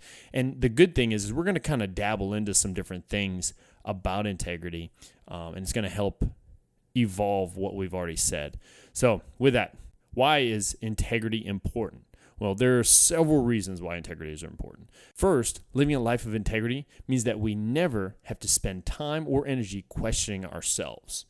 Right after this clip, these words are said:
I don't know how people can go through life without having some type of integrity. Uh, it, 'cause I would constantly be lost in this battle, like this internal battle, you know. Uh, when we listen to our hearts, in a sense,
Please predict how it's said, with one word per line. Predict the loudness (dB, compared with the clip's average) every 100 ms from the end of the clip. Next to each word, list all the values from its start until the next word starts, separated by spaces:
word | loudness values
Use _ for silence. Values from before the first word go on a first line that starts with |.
| _ _ _ 0
I |
don't | 2 2
know | 0
how | 2 4 4 2 -4 -10 4
people | 4 4
can | 0
go | 4 6 8 4
through | 2 0 0
life | 2 0 -2 -2 -6 -10 -14 _ _ _ _ _ _
without | 0 2 2 0
having | -2 -2 -2
some | -4 -4
type | -6 -8 -8
of |
integrity. | -10 -6 -4 -4 -8 -14 _ _ _ _
Uh, | -8 -6
it, | -6 -10 _ _ -4
'cause | 0 0 0 -6 0
I | 2
would | 4 2 2
constantly | -4 -2 0 2 2 0
be | 0
lost | -2 -2 0 4 4 2 -8 -10
in | -6
this | -6 -4
battle, | -2 0 0 -2 -6
like | -8 -8
this | -4 -4
internal | -2 -4 -6
battle, | -4 -4 -6 -10 -20 _ _
you | -14
know. | -14 -16 -20 -20 -16
Uh, | -6 0
when | 4 6
we | 6
listen | 6 4
to | 6 4
our | 4
hearts, | 2 4 4 2 0 -2 -8 -4
in | 0
a | 2
sense, | 2 0 -8